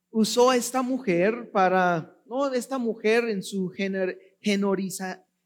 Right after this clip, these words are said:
ay, no me sale, gene-, genoricidad, ay, no me sale bien, perdón. Her generosity, ¿sí? Este,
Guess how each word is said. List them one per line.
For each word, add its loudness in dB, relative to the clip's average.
ay, -4
no -8
me -12
sale, -20
gene-, -12
genoricidad, -8
ay, -12
no -16
me -20
sale -10
bien, -10
perdón. -10
Her 0
generosity, -2
¿sí? -10
Este, -2